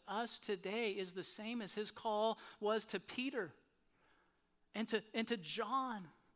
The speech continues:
and to James. His call to us is, "Follow me. Follow me. Give yourself to me. Give all of yourself to me.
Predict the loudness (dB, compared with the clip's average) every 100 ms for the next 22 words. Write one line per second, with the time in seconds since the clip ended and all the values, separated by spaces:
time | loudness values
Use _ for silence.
0 | _ _ _ -6 -4 0 0 0 0 2
1 | 4 2 2 2 2 -4 0 4 4 2
2 | 0 2 2 2 0 0 -6 -14 -16 -14
3 | -4 6 8 8 4 2 2 0 -2 -6
4 | -14 _ -12 -8 -8 -8 -10 -16 -20 _
5 | _ _ _ _ _ _ _ _ _ _
6 | _ _ -20 -12 -8 -6 -6 -10 -12 -12
7 | -14 -14 -16 -20 _ _ _ _ _ -14
8 | -12 -10 -12 -8 -8 -6 -8 -10 -8 -6
9 | -6 -6 -8 -8 -8 -8 -10 -10 -8 -10
10 | -12 -14 -12 -14 -16